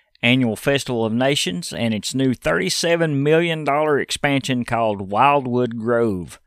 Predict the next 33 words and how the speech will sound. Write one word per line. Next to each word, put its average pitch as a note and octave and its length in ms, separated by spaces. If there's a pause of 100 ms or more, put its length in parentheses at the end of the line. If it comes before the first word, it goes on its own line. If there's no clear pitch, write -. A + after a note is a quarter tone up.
(460)
and C3 280
what's B2 180
going B2+ 240
on B2+ 220
in A#2 60
her A#2 180
career. B2+ 500 (420)
She - 220
said D#3+ 340
that B2 160
Wildwood B2 520
Grove D3 360
will B2+ 100
be A#2+ 200
opening A#2 380
on G2+ 180
May A#2+ 180
the G#2+ 140
tenth - 600
and G#2+ 180
the G#2 80
eleventh, C#3 640
and G#2 160
she'll A#2 180
return C3+ 380
to B2+ 80
Pigeon A#2+ 360
Forge B2 440
to - 160
unveil C#3 460
the B2 100
new B2+ 180
air-, A#2+ 400